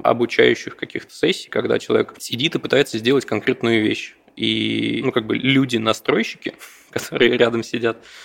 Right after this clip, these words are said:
очевидно, знают, что ты сейчас пытаешься, там, условно запустить WhatsApp. И вот когда происходит у тебя в мозгу что-то, это вот ты пытаешься запустить WhatsApp. Когда ты пытаешься набрать, э, на клавиатуре слово «привет»,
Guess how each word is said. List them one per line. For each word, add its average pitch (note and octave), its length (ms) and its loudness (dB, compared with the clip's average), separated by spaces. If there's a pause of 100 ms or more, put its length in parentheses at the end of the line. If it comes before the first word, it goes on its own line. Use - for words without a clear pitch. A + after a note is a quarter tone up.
(220)
очевидно, A#2 480 0
знают, B2+ 300 2
что - 160 -8
ты - 120 -2
сейчас - 300 -4
пытаешься, - 560 0
там, - 260 -8
условно B2 420 0
запустить A2+ 460 -4
WhatsApp. - 440 0 (100)
И A2+ 120 0
вот G#2+ 360 -2
когда A#2+ 360 4
происходит A2+ 460 0
у - 40 -20
тебя A2+ 120 4
в A2 40 0
мозгу A2+ 460 0 (440)
что-то, C3+ 560 2 (640)
это - 240 2
вот A2+ 240 -2
ты F3 160 -2
пытаешься - 520 -4
запустить - 440 -10
WhatsApp. - 320 -2 (440)
Когда B2 220 4
ты - 80 -4
пытаешься - 460 2
набрать, A2 580 2
э, A2+ 160 -2
на A2+ 160 -4
клавиатуре A2+ 440 2
слово A2 260 -4
«привет», B2 480 0